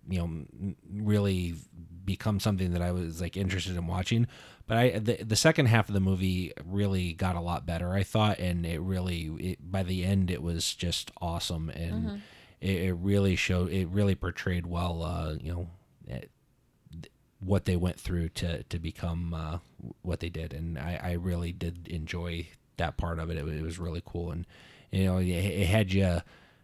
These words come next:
Speaker 1: al-, almost on the verge of tears at, at
Speaker 2: Yeah.
Speaker 1: one point, like, seeing, uh, you know, it, 'cause it, it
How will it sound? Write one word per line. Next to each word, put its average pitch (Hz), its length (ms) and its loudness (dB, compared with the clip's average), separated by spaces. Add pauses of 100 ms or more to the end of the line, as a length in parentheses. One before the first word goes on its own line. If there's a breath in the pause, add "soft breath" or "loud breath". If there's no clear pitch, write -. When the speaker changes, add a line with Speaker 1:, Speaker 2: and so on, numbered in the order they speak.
(160 loud breath)
Speaker 1:
al-, 113 180 6
almost 117 400 8
on 107 160 6
the 90 400 4
verge 92 420 2
of 80 80 -6
tears 95 420 2
at, 85 180 -2
at 92 200 -2
Speaker 2:
Yeah. 95 240 4
Speaker 1:
one 98 100 4
point, 90 120 0
like, 90 180 0
seeing, 92 460 2
uh, 82 240 -2
you 82 140 -2
know, 80 240 -6
it, 92 240 -6
'cause 90 200 -2
it, 87 160 -2
it 90 180 -4